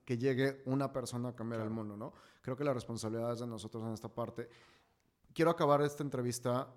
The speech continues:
Speaker 1: Maurice, con dos cosas. Uno, justamente, yo persona, yo emprendedor, yo estudiante,
Speaker 2: Ujú.
Speaker 1: ¿cuáles son las acciones que yo podría hacer para justamente que este cambio? Porque los cambios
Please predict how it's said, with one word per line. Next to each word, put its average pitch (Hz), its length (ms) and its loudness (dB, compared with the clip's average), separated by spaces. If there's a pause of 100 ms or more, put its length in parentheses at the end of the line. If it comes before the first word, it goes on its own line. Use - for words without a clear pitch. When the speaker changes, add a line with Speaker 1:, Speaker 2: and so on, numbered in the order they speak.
Speaker 1:
Maurice, 120 380 -4
con 120 160 -6
dos 120 200 -4
cosas. 110 340 -8
Uno, 135 300 -2
justamente, 131 760 -4 (600)
yo 143 340 0
persona, 123 800 -2
yo 135 200 2
emprendedor, 135 680 -2
yo 120 120 -4
estudiante, 120 840 -6
Speaker 2:
Ujú. 120 220 -14 (320)
Speaker 1:
¿cuáles 170 300 2
son 185 140 -4
las 175 120 -2
acciones 143 340 -4
que 127 140 -6
yo 143 460 -4 (340)
podría 139 520 0
hacer 147 480 -4
para 127 160 -4
justamente 143 540 -8
que 139 80 -10
este 131 140 -10
cambio? 117 260 -6
Porque 120 180 -10
los 123 100 -8
cambios 170 400 -4